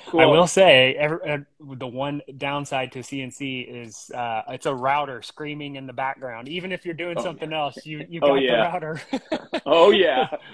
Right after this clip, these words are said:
Speaker 1: Oh, yeah. And,
Speaker 2: <laughs>
Speaker 1: and the other thing, I'm at, uh, my buddy Jason's shop, and he turns it on. He goes, "Now I can go do something else." And we always end up just standing there looking
Speaker 2: Yeah,
Speaker 1: at it.
Speaker 2: exactly.
Speaker 1: <laughs>
Speaker 2: Yep, yep.
Speaker 1: Because it's mes-,
Speaker 2: <laughs>
Speaker 1: it's
Speaker 2: It is.
Speaker 1: mesmerizing.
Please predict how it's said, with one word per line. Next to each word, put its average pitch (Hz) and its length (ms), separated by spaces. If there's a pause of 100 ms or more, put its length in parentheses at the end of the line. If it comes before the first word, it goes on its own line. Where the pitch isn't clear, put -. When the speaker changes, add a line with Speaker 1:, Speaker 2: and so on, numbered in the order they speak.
(220)
Speaker 1:
Oh, 185 140
yeah. 190 300
And, 190 280
Speaker 2:
<laughs> - 80
Speaker 1:
and 185 120
the 202 140
other 226 200
thing, 196 200
I'm 170 120
at, 170 180
uh, 143 320 (180)
my 151 120
buddy 165 240
Jason's 180 460
shop, 139 360
and 135 140 (240)
he 165 100
turns 185 320
it 180 80
on. 185 100
He 156 60
goes, 147 140
"Now 170 160
I 175 40
can 175 120
go 160 80
do 151 100
something 160 320
else." 165 160 (240)
And 165 100
we 165 140
always 175 240
end 170 160
up 156 160
just 151 200
standing 147 460
there 127 200
looking 135 220
Speaker 2:
Yeah, 156 260
Speaker 1:
at 113 60
it. 123 60
Speaker 2:
exactly. 139 480
Speaker 1:
<laughs> - 40
Speaker 2:
Yep, 247 220 (100)
yep. - 180
Speaker 1:
Because 214 180
it's 202 260
mes-, 220 520 (100)
Speaker 2:
<laughs> - 100
Speaker 1:
it's 196 260
Speaker 2:
It 190 260
is. 143 300
Speaker 1:
mesmerizing. 165 720